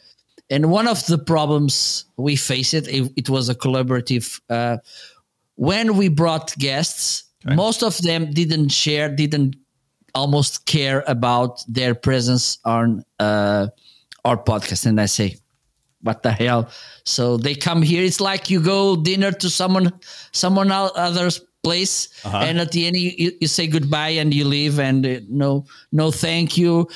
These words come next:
Speaker 1: You don't bring the bottle <laughs> and whatever. So
Speaker 2: Yep.
Speaker 1: I think, I,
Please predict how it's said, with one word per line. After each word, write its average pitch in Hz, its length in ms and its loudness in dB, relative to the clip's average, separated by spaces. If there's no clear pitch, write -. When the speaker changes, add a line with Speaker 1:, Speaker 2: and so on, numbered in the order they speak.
Speaker 1:
You 160 120 2
don't 160 300 2
bring 170 320 2
the 156 100 0
bottle 156 560 0
<laughs> 123 100 -2
and 214 360 2
whatever. 156 400 0
So 165 140 2
Speaker 2:
Yep. 170 120 -2
Speaker 1:
I 175 100 -2
think, 196 260 -2
I, 165 120 0